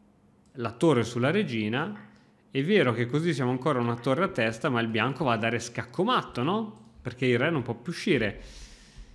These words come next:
E allora, che, perché il nero fa questa bellissima mossa? Perché in realtà la continuazione corretta è la seguente. Cattura.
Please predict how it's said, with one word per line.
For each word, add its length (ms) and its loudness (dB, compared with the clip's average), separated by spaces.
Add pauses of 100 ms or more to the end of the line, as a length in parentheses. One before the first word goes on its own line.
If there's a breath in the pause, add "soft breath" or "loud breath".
(160 loud breath)
E 80 0
allora, 760 4
che, 140 -4
perché 1000 6
il 100 2
nero 260 2
fa 280 0
questa 280 -4
bellissima 840 2
mossa? 460 -14 (560 soft breath)
Perché 300 -2
in 80 2
realtà 260 0
la 140 0
continuazione 680 -6
corretta 460 -8
è 40 -12
la 80 -14
seguente. 520 -18 (180)
Cattura. 540 -12